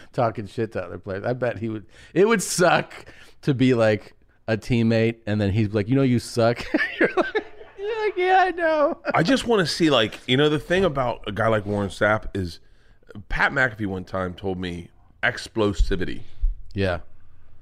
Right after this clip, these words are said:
Speaker 2: Is that, that he was like, "Explosivity is the most important thing."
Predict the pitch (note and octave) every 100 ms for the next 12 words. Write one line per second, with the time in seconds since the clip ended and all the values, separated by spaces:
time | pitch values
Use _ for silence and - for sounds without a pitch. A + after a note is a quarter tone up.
0 | - - - - - - G#2 G#2 G2+ G#2
1 | A2 G2+ A2+ F#2+ G2 F2 A2+ B2 - A2+
2 | - G#2+ G2 F2 F2+ E2+ E2+ F2+ F2 F2
3 | E2+